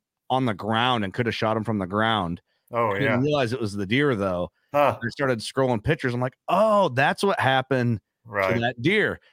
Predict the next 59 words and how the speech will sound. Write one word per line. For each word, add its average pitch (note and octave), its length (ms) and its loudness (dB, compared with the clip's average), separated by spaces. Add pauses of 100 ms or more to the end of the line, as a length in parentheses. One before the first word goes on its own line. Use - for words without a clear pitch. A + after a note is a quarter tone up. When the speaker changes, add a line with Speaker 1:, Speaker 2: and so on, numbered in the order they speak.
(200)
Speaker 2:
Right. - 80 -4
Speaker 1:
So, C3+ 440 4
uh, A#2 160 2
he B2+ 160 2
actually D3+ 260 2
got A#2+ 160 -2
smaller A#2 720 -2 (480)
the A2 80 0
year A2 220 0
I F#2+ 100 -2
shot A2+ 340 0
him. D#2 160 -10
So, G2 440 -2 (400)
Speaker 2:
Hmm. - 60 -14
Speaker 1:
um, G2 220 0
Speaker 2:
Yeah, A#2 160 -2 (300)
I, C3 140 -2
I, B2 200 4
I A#2+ 180 4
lo-, A#2 240 2
I A#2 160 2
love A2 280 0
that. F#2 180 -6
I, A2 280 0
and A2+ 100 -2
that's A#2 160 -2
one A#2 160 0
of G2+ 80 -4
the - 60 -16
things A2 200 -4
I F#2+ 80 -2
love G2 220 0
about, F#2+ 460 -4 (200)
I G#2+ 80 -8
mean, G2 240 -6
running G2+ 320 -2
trail G2 180 -4
cameras G2+ 360 -8
and G2+ 100 -6
everything G#2 540 -4
is G#2 140 -8
Speaker 1:
Mm-hmm. A2 100 0
Speaker 2:
looking G#2+ 260 -4
back. G2+ 340 0 (260)
I've G2 260 0
got, G2 260 2 (380)
like, G2+ 220 0 (320)
I G#2+ 60 0
know G#2+ 100 0
Rachel G#2+ 420 0
has F#2 80 -10
talked G2+ 260 -2
about G2+ 200 0
it G2+ 100 -4
on G2 160 -2
here G2 120 -6
before. F#2 480 -6
I've F2+ 160 -4
got, F#2 260 -2